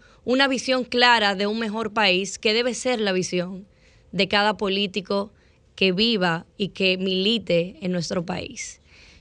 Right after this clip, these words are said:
Yo quiero hacer un llamado precisamente a esa juventud, a esas mujeres que hoy participan en política y a las que no, que se integren,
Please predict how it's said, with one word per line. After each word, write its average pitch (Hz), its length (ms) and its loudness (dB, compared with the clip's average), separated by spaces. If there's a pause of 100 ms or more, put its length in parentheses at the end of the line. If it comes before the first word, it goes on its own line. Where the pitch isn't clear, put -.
Yo 214 160 4
quiero 262 560 4 (640)
hacer 240 420 2
un 254 140 -2
llamado 233 640 4
precisamente 226 800 0
a 208 160 0
esa 208 180 -4
juventud, 196 640 -2
a 202 80 0
esas 240 200 0
mujeres 233 400 0
que 220 120 0
hoy 214 100 2
participan 208 640 -4
en 190 120 -6
política 185 560 -4 (180)
y 190 80 2
a 202 60 6
las 208 160 2
que 226 160 4
no, 226 480 2
que 202 120 0
se 196 120 -6
integren, 190 640 0